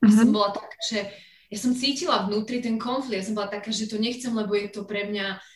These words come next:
Speaker 1: je to, um, náročné, to je, pff, akože energicky je to náročné, vieš, že stále vlastne dávaš nejaké vlastne ako keby inputy von a signály a teraz čakáš, že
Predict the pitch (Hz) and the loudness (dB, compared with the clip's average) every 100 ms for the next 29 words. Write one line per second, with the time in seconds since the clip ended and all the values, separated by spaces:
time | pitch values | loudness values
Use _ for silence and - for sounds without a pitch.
0 | - - - 214 - 208 196 180 180 - | -20 -20 -6 -6 -4 0 0 0 -6 -16
1 | _ - 190 190 202 214 277 302 - 190 | _ -12 -10 -6 0 2 2 0 -2 -4
2 | - - - 185 185 180 180 170 - - | -6 -10 -8 -2 0 0 -2 -4 -8 -16
3 | - - - - - - - - 220 214 | -16 -14 -12 -14 -16 -20 -18 -6 -2 0
4 | 254 262 233 202 - 208 208 190 170 156 | 2 2 0 -4 -8 -6 -4 -4 -4 -6
5 | 160 - 190 - 208 220 196 - 214 208 | -6 -10 -10 -6 -4 -4 -4 0 2 4
6 | 220 208 190 - 190 185 196 196 208 180 | 2 0 -2 -2 -2 0 0 -2 -2 -2
7 | 185 185 190 175 - - _ - 185 - | -4 -6 -6 -8 -12 -20 _ -20 -20 -6
8 | 190 180 220 185 - 196 - 233 226 226 | -4 -2 -4 -8 -8 -8 -2 0 0 -4
9 | 220 - 214 190 208 214 233 226 202 190 | -10 -8 -6 -2 2 2 2 -2 -2 -4
10 | 233 226 220 220 190 202 190 - 208 - | -4 -2 0 0 -2 -4 -8 -2 -2 -2
11 | 247 302 - 208 | -4 -2 -2 -2